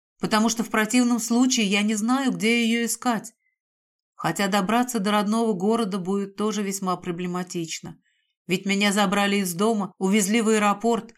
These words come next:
Несколько часов мы летели в неизвестном мне направлении, а потом еще и ехали на автобусе довольно долго. Я понятия не имею,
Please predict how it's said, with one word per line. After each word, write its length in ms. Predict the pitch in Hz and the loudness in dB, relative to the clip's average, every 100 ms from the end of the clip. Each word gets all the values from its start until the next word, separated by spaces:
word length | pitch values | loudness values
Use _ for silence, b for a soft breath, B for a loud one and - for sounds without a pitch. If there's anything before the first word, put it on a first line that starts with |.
| - | 0
Несколько 500 | 214 247 240 220 240 | 0 2 -2 -2 -2
часов 460 | 240 226 262 254 | 0 0 0 2
мы 100 | 226 | 2
летели 380 | 226 226 247 240 | 0 2 2 2
в 60 | 214 | 2
неизвестном 640 | 220 214 208 254 254 226 | 0 0 2 2 2 -2
мне 200 | 214 240 | 0 0
направлении, 880 | 220 208 196 196 254 269 202 165 - _ _ _ | -2 0 0 2 0 0 -2 -4 -8 _ _ _
а 120 | - 170 | -4 0
потом 340 | 202 220 233 | 2 2 2
еще 200 | 220 226 | 2 2
и 80 | 214 | 2
ехали 340 | 208 208 208 | 2 0 0
на 160 | 202 202 | 0 0
автобусе 460 | 202 208 170 160 | 0 -2 -2 -4
довольно 460 | 165 160 160 165 165 | -4 -4 -4 -4 -4
долго. 520 | 165 160 156 151 151 _ _ _ _ _ _ _ - | -2 -2 -4 -8 -12 _ _ _ _ _ _ _ -10
Я 220 | 156 196 | -2 -2
понятия 640 | 190 214 226 226 185 175 | 0 -2 0 0 -2 -8
не 260 | 165 165 170 | -6 -6 -6
имею, 420 | 170 165 156 156 | -4 -4 -4 -8